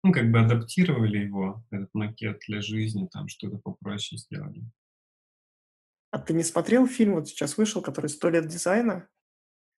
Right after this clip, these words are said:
Speaker 1: Ой, еще нет, но хочу посмотреть.
Speaker 2: Я тебе очень советую, потому что там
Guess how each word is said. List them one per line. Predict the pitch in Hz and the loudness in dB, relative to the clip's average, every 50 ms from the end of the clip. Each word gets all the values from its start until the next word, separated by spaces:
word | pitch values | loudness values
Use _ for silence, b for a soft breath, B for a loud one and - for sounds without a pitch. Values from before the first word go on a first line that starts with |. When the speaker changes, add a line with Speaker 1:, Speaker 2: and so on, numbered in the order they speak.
| _ - | _ -2
Speaker 1:
Ой, | 131 127 120 | 2 4 4
еще | 113 110 - - 147 151 | 6 4 4 4 4 4
нет, | 147 143 131 123 110 104 - - | 4 4 4 4 4 4 4 2
но | 117 113 | 0 0
хочу | 113 120 117 - 117 113 | 0 -2 -2 -2 -4 -4
посмотреть. | 113 110 - - 110 110 110 - - - - - - _ _ _ _ _ _ _ _ | -4 -4 -2 -2 0 0 0 -2 -4 -8 -10 -12 -16 _ _ _ _ _ _ _ _
Speaker 2:
Я | - 156 | 2 2
тебе | 156 151 - 160 170 | 2 0 0 2 2
очень | 175 180 175 - 180 | 2 2 0 -2 -2
советую, | - - 170 185 226 226 196 - | 0 2 2 4 2 2 0 -2
потому | - - - 151 151 151 | -2 -2 -2 0 0 -2
что | 151 - - _ - | -2 -6 -8 _ -2
там | - 139 - - | 0 0 0 -2